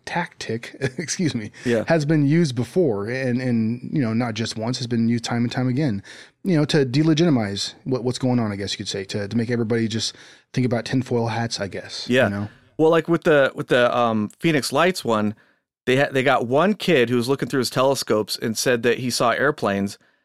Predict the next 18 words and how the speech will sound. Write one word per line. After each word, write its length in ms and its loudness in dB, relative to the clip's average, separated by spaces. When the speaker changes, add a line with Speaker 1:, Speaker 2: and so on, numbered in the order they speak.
Speaker 2:
and 240 2
because 360 0
one 380 0
witness 300 2
said 180 0
they 100 2
saw 180 2
airplanes 500 0
through 140 -2
a 40 -2
telescope, 580 0
the 100 0
other 240 2
thousands 440 0
of 120 -2
witnesses 600 0
that 280 -2
saw 400 2